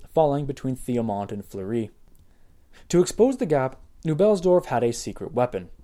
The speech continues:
On the left flank, he placed the best troops Germany had to offer. Recalled from the Balkans, the Bavarian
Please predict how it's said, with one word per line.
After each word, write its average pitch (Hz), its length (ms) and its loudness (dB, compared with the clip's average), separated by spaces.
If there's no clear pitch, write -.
On 143 80 0
the 143 120 4
left 165 340 0
flank, 110 400 -2
he 151 140 -4
placed 160 320 0
the 143 60 -4
best 208 380 0
troops 160 340 -6
Germany 117 360 -2
had 98 200 -10
to - 120 -10
offer. 110 380 -2
Recalled 160 400 2
from 233 140 -2
the 226 40 4
Balkans, 117 540 0
the 143 120 0
Bavarian 175 580 2